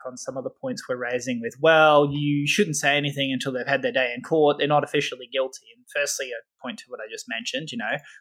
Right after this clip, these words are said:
listen to the opinions of professional lawyers with twenty, thirty years experience in these matters saying, "Andrew Tate should shut his fucking mouth. I wouldn't want him as a client. These are defense lawyers. These are people that would, you know, would be looking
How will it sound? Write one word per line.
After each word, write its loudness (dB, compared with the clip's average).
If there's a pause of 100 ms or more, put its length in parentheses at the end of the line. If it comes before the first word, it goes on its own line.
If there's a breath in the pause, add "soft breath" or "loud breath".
listen 0
to -4
the 4
opinions 0
of -12
professional 2
lawyers 6
with -2 (120)
twenty, -8
thirty 4
years 2
experience -2
in -8
these 0
matters 4
saying, 2 (480 soft breath)
"Andrew 6
Tate 2
should -4
shut 2
his 0
fucking -2
mouth. 0 (640)
I 8
wouldn't 2
want 4
him -2
as -2
a -2
client. 2
These 2
are 0
defense 0
lawyers. 4
These 2
are -10
people 0
that -2
would, -8
you -2
know, 0 (240)
would -4
be 0
looking -2